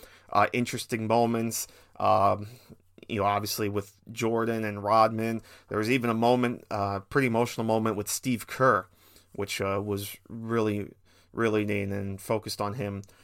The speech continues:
during the, uh, ninety-seven finals. So a lot of good stuff there. And, um, you know, I highly recommend, if you haven't seen the last two episodes yet, definitely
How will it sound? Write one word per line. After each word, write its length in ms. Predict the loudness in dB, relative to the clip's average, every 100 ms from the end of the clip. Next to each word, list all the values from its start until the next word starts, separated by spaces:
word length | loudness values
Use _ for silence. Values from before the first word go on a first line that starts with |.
| _ _
during 300 | -2 -2 -2
the, 340 | -2 -2 -2 -4
uh, 100 | -8 -6
ninety-seven 680 | -4 -2 -2 0 0 0
finals. 560 | -4 -2 -2 -2 -6 -10
So 320 | -4 -2 -2 -4 -16 0
a 40 |
lot 200 | 8 8
of 60 | 8
good 140 | 2
stuff 340 | 2 8 8 8
there. 440 | 6 8 8 4 -2 -20 _ _ _ _ _ -6
And, 300 | -2 -2 2
um, 500 | 2 2 0 -8 -8
you 100 | -4
know, 60 | 0
I 20 |
highly 300 | 2 2 2
recommend, 580 | -2 -2 -4 -4 -4 -8 -16 -18
if 120 | -8
you 100 | 4
haven't 220 | 6 6 2
seen 180 | -4
the 60 | 0
last 260 | 2 2 2
two 100 | -2
episodes 440 | -2 -2 -2 0
yet, 200 | -2 -2
definitely 500 | -2 -6 -6 -10 -10